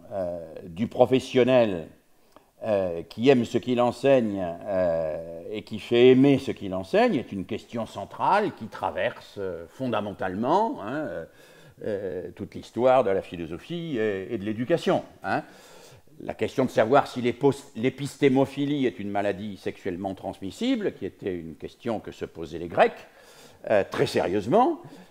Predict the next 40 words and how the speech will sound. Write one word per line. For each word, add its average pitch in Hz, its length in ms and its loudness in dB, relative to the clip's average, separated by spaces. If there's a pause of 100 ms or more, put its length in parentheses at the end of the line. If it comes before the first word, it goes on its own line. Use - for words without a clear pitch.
(160)
Euh, 95 600 4
l'épistémophilie, 95 800 -6
c'est - 140 -8
la 87 80 -2
mort 90 180 -4
du 85 80 -12
savoir, 101 500 2
hein, 87 100 -6
épistémé, 92 920 -8
euh, 82 340 -10
savoir, 95 540 -6
philo-, 107 260 -4 (180)
la 87 140 -6
question 95 260 -8
de 95 60 -10
savoir 110 220 -4
si - 120 -16
l'épostime-, 123 680 -2
l'épistémophilie 131 1000 0
est 98 100 -4
sexuellement 90 380 -10
transmissible, 117 680 -6 (420)
ce - 140 0
que 131 140 2
croyaient 120 420 2
assez 117 280 0
Platon 87 340 -6
et 85 40 -8
Socrate, 175 420 -6
hein, 104 140 -12
finalement, 78 460 -20
hein, 104 100 -10 (180)
euh, 73 180 -16
dans 85 140 -12
leurs 80 120 -10
pratiques 104 480 -8
en - 60 -16
tout - 100 -16
cas, - 140 -10 (640)
euh, 117 800 6